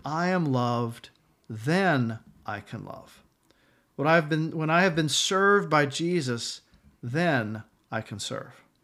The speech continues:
A third century Christian leader named Origen once wrote this prayer. He said, "Jesus, my feet are dirty. Come even as a slave to me.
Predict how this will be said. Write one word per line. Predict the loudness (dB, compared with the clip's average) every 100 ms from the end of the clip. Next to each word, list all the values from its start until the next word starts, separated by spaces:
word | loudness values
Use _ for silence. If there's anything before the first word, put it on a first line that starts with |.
| _ _ _ -20 _ _ _ _
A | 0
third | 2 4
century | 2 0 0
Christian | 0 -2 -2 -4 -2
leader | 0 2 2 0 -2
named | -4 -2 -4
Origen | -2 2 2 2 0 0
once | 0 -2 -4
wrote | -2 -2 -2
this | -4 -6
prayer. | -4 -6 -6 -6 -12
He |
said, | -6 -4 -4
"Jesus, | -4 -2 -2 -2 -4 -4 -8 _ -20 -20 _
my | -2 -2
feet | 0 0 0
are | 0
dirty. | 0 -2 -2 -6 -8 _ _ _ _ _ 0
Come | 2 2
even | 2 0 2 2
as | 0 0 0
a | 0
slave | -2 -2 2 2 2 -2
to | -4
me. | -4 -4 -8 -10